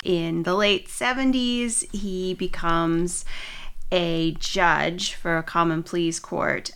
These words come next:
And then when James Garfield, another Ohioan, uh, vacates a house in the U S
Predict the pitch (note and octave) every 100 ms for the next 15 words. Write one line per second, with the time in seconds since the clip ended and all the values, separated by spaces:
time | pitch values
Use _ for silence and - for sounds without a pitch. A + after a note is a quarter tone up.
0 | - G3 G3+ B3 C#4+ C#4 C4 A3 G3 G#3
1 | G#3+ G#3+ G3 F#3 F#3+ F3+ - D#3 D#3 D#3+
2 | - F3 E3+ F3 E3 E3 E3+ E3+ E3 E3
3 | D#3+ D#3 D#3 E3 - - - - - F3+
4 | E3 E3 G#3 - F#3+ F3+ F3+ D#3+ F3+ E3+
5 | E3+ E3 D#3+ D#3+ E3 E3 D3+ D3+ D#3 -
6 | -